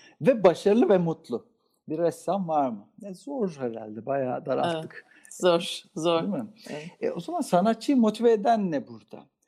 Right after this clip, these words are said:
Speaker 1: İşte buna baktığımızda, hani, benim okuduğum, gördüğüm kadarıyla şunu görüyorum. İşte içindekini dışına vurmak. Yani içinin taşması. Yani coşkunun egemen olduğu, herkesin potansiyelini dışa taşı-,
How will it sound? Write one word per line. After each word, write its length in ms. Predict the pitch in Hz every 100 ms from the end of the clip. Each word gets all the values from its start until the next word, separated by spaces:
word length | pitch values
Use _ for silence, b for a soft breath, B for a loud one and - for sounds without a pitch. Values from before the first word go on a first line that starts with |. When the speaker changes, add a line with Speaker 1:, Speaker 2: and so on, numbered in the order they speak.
| _ _ _ -
Speaker 1:
İşte 280 | - -
buna 240 | 185 220 190
baktığımızda, 880 | 190 190 - 196 196 170 170 214 233
hani, 220 | - 135 135
benim 180 | 143 -
okuduğum, 400 | 139 135 147 143
gördüğüm 320 | 127 127 165
kadarıyla 360 | - 110 110 104
şunu 280 | - 147
görüyorum. 380 | 131 107 - 143
İşte 200 | 160 -
içindekini 640 | - - - 165 165 175
dışına 320 | 131 - 147 135
vurmak. 440 | 110 101 - -
Yani 460 | 160 175 147 180 202 b b b -
içinin 540 | - 175 165 165 -
taşması. 840 | - 147 139 - 147 135 131 - 110 - b b b b -
Yani 100 | 127
coşkunun 580 | - 196 214 - 240 240
egemen 460 | 196 156 170 175 175
olduğu, 480 | 139 107 113 131 170
herkesin 500 | 165 185 - 165 190
potansiyelini 840 | - 147 - 160 165 170 170 175 156
dışa 280 | 139 175 170
taşı-, 220 | 131